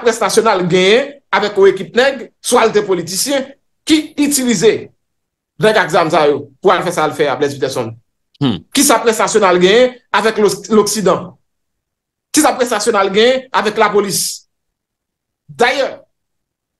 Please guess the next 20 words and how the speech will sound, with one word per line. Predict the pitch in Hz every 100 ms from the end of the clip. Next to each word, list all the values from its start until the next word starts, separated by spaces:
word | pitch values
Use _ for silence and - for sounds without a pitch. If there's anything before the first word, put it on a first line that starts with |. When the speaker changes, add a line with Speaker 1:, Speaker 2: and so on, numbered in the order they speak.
| -
Speaker 1:
se | 214 233
pa | 190
mwen | 208 262 254
k |
ap | 180 151
di | 160 185
l, | 202 208 _ -
Frans | 226 226 -
L | 208 185
B | 190
kòm | 190 175
le | 175 170
direktè | 214 190 190
jeneral | 160 175 175 165
de | 165
lapolis, | 156 160 220 240 - _ _ _ _ _ -
tout | 381
moun | 330 294
konstate | 302 285 240 247 269
l, | 170